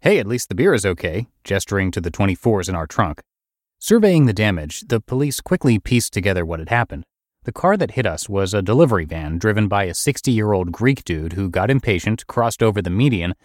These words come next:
and tried to pass us on the wrong side of the road. Legal scholars may recognize this as a classic case of, "Say what?" But somehow, once the insurance companies got involved, the accident got ruled fifty percent our fault.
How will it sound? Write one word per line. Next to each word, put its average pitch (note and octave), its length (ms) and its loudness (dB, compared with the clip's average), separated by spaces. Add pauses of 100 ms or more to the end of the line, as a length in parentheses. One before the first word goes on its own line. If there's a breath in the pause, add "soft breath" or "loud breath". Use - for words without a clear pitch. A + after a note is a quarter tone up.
(140 soft breath)
and E2+ 160 -6
tried F#2+ 220 -2
to E2+ 60 -8
pass C3 320 0
us D#2 180 -8
on F2+ 80 -4
the E2+ 100 -4
wrong G#2 360 2
side F#2+ 260 0
of F2+ 80 -4
the E2 100 -8
road. F#2+ 340 0 (440)
Legal G3+ 320 2
scholars G2 500 2
may B2+ 160 2
recognize F#2 540 -2
this F2 300 -6
as F#2 240 -4
a E2+ 80 -6
classic F3 400 -2
case G2+ 340 -2
of, E2 320 -4
"Say G2+ 260 -2
what?" A#3 600 -4 (640)
But D#3+ 120 -6
somehow, A#2+ 460 4
once D3 260 2
the B2 120 2
insurance G#2+ 420 -2
companies E2+ 400 -6
got E2+ 160 0
involved, D#2+ 420 -6 (300 soft breath)
the A#2+ 100 2
accident A2 460 0
got G2 200 2
ruled G2+ 320 -2
fifty C#3 380 -2
percent A2 420 -2
our G2 160 -2
fault. - 440 2